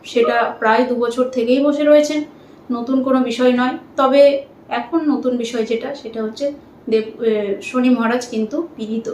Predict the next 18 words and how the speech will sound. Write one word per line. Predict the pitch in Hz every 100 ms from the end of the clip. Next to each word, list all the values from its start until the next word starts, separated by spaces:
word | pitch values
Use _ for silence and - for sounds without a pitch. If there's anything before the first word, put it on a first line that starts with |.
| -
এই, | 214 208
সরি, | - 208 202 196 - 208
বকরি | 277 285 240 220
হয়েছেন। | 202 196 196 - - - - - - -
এবং | 339 349 339
এই | 302 339 349
বকরি | 262 269 277 262
হওয়ার | 254 254
ফলে | 254 254 254
আপনাদের | 233 - 330 330 330
যাদের | 247 240 233
জন্মছকের | 220 214 226 240 240 247
মধ্যে | 240 247
শনি | 247 220
মহারাজ | 214 214 220 220 226 - - - - -
বকরি | 240 240 302
অবস্থায় | 302 294 294 285
রয়েছেন, | 269 269 285